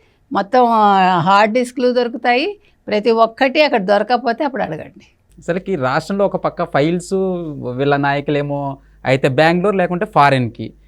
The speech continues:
Speaker 2: ఏంటి మేడం ఈ దరిద్రం అసలుకి? ఈ దొంగలు ఇవాళ ఫైల్స్, ఇంటి దొంగలే ఇంకా ఉన్నారు ఏపీలో అని చెప్పేసి అనిపిస్తూ ఉంది అధికారుల రూపంలో.
Speaker 1: మరి అదే కదా, ఇప్పుడు ఎంతమందిని తీస్తారు? ఇప్పుడు అధికారులను అందరినీ తీయలేరు.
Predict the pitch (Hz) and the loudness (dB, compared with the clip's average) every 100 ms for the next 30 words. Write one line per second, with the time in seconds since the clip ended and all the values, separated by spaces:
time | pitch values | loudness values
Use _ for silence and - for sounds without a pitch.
0 | _ 127 180 226 202 170 139 123 110 123 | _ -2 0 0 -2 -2 -2 -4 -2 -2
1 | 143 185 151 113 127 - 117 110 117 135 | 0 0 0 0 -4 -4 -6 -4 -4 -2
2 | 147 135 135 123 113 120 110 123 139 135 | 0 0 -2 -2 -2 -2 -2 -2 -2 -2
3 | 131 135 147 156 185 214 208 233 226 175 | -4 -4 -4 0 4 4 4 2 2 2
4 | 226 202 196 196 175 175 180 180 175 170 | 0 2 0 2 0 0 -2 -2 -4 -8
5 | 185 185 226 180 220 - _ _ _ 147 | -8 -6 -4 -4 -6 -10 _ _ _ -2
6 | 175 208 208 180 160 143 156 160 151 135 | -2 -2 0 2 2 2 2 0 0 -2
7 | 127 113 104 - _ - 277 285 285 349 | -2 -4 -6 -10 _ -6 0 0 0 0
8 | 294 269 294 285 226 226 294 320 320 302 | -2 0 -2 0 -2 0 0 4 4 2
9 | 285 269 262 262 247 196 240 285 285 285 | -2 -2 0 2 2 0 0 0 0 0
10 | 277 233 247 262 277 247 233 247 220 190 | -2 -2 -2 -2 -4 -4 -2 0 0 -2
11 | 190 202 | -4 -4